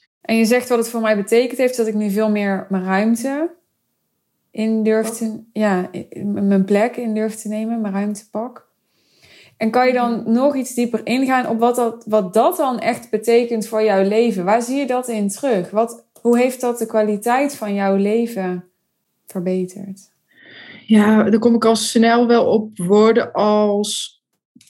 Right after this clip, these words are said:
Speaker 2: nog krachtiger staan voor waar ik voor sta. Uitspreken wat ik uit wil spreken in plaats van me inhouden. Zeggen wat ik te zeggen heb. Eh, in plaats van het voorzichtig proberen te brengen.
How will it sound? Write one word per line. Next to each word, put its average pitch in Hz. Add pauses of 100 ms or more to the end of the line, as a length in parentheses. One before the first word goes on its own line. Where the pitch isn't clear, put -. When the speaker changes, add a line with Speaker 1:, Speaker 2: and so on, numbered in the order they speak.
(800)
Speaker 2:
nog 214
krachtiger 202
staan 180
voor 180
waar 180
ik 190
voor -
sta. 240 (760)
Uitspreken 208
wat 185
ik -
uit 185
wil 185
spreken 226
in 226
plaats 220
van 214
me 214
inhouden. 220 (600)
Zeggen 220
wat 196
ik 208
te 185
zeggen 208
heb. 220 (1500)
Eh, 214
in 214
plaats 220
van 233
het 214
voorzichtig 220
proberen 220
te 214
brengen. 226